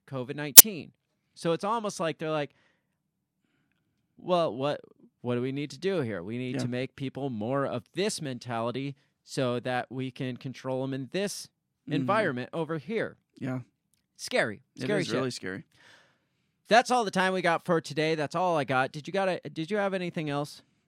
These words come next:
Speaker 2: No, I don't think so. I think we covered it pretty good.
Speaker 1: I think we did too. Um, definitely, if you missed that interview with Matt Belinsky, make sure you go back when I post this full episode and listen to the whole interview. Go check out Matt's stuff all over,
Speaker 2: It's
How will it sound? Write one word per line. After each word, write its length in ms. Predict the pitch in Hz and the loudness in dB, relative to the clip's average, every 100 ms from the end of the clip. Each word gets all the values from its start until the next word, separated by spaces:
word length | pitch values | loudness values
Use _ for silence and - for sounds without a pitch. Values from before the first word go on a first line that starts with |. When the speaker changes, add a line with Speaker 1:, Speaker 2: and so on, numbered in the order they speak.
| - - | -20 -8
Speaker 2:
No, 260 | 143 190 | -4 -2
I 80 | 220 | -2
don't 180 | 214 220 | -4 -6
think 180 | 175 165 | -6 -6
so. 120 | 107 | -4
I 60 | 117 | -4
think 140 | 151 | -4
we 80 | 156 | -8
covered 320 | - 139 147 | -6 -4 -4
it 60 | 123 | -4
pretty 180 | 113 117 | -6 -4
good. 220 | 131 117 | -4 0
Speaker 1:
I 100 | 185 | 0
think 140 | 202 | 0
we 80 | 165 | -2
did 200 | 156 147 | -6 -6
too. 400 | - 156 131 127 - - - | -6 -2 -2 -2 -8 -20 -10
Um, 280 | - 165 156 | 2 4 4
definitely, 580 | 202 247 247 233 202 175 _ _ _ - | 2 0 2 0 0 -4 _ _ _ -16
if 140 | 123 | -4
you 100 | 160 | -2
missed 480 | 170 254 240 - - _ _ _ _ _ - - - _ _ _ _ _ _ - | 0 2 0 -2 -14 _ _ _ _ _ -10 -10 -12 _ _ _ _ _ _ -2
that 200 | 165 165 | 0 2
interview 480 | 165 156 135 151 143 | 0 -2 0 0 2
with 180 | 127 | 0
Matt 240 | 139 147 - | 0 -2 -2
Belinsky, 400 | 135 135 - 139 | -4 -6 -6 -6
make 200 | 180 - | -6 -6
sure 160 | 175 | -6
you 400 | 147 131 120 87 - | -4 -2 -4 -6 -10
go 200 | - 131 | -2 0
back 400 | 127 123 117 - | 2 2 0 -2
when 280 | 127 120 113 - | -4 -4 -6 -8
I 120 | 131 | -8
post 380 | - 139 123 - | -6 -8 -8 -8
this 180 | 120 | -10
full 240 | - 135 127 | -6 -2 -2
episode 520 | 123 113 127 117 117 - - - | -2 -4 -2 -2 -2 -8 -18 -6
and 160 | 135 | -4
listen 260 | 170 190 165 | -2 -2 -4
to 80 | 143 | -4
the 100 | 135 | -4
whole 180 | 139 135 | -2 -2
interview. 460 | 131 127 120 123 | -2 -2 -2 -4
Go 160 | 123 254 | 0 0
check 220 | - 233 | 2 0
out 160 | 185 147 | 2 2
Matt's 280 | 151 151 - | 0 -2 -2
stuff 280 | 151 135 | 0 0
all 240 | - 143 143 | 2 2 2
over, 360 | 139 139 | 2 2
Speaker 2:
It's 60 | 135 | 0